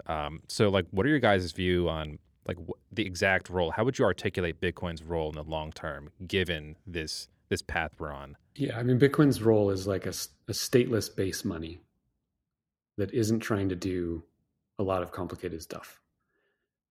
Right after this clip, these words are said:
Speaker 2: Um, it's very conservative. It's very stable. It's been around longer than anything. And, um, it works for that. And so that's great. Uh, will it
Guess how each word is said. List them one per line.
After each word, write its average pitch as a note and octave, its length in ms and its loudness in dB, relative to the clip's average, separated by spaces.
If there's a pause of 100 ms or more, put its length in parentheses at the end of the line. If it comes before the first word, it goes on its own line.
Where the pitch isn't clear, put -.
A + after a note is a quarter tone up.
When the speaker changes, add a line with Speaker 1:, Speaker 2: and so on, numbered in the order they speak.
(100)
Speaker 2:
Um, F2+ 320 -4 (600)
it's G2+ 160 -6
very G#2 220 2
conservative. G2+ 720 2 (160)
It's - 120 -12
very G2 180 0
stable. F#2+ 560 0 (100)
It's G#2 100 -12
been F#2+ 180 -2
around F#2 500 -2
longer F#2+ 280 0
than G2 140 -2
anything. F2+ 460 -4 (1900)
And, A2+ 300 2
um, G2+ 440 0 (120)
it A2 80 2
works D#3+ 320 2
for - 140 -8
that. - 240 -12 (360)
And G2 180 -2
so G2 640 2 (680)
that's G#2 180 -2
great. B2 300 2 (440)
Uh, F#2+ 280 -2 (720)
will A#2 360 6
it A2 400 0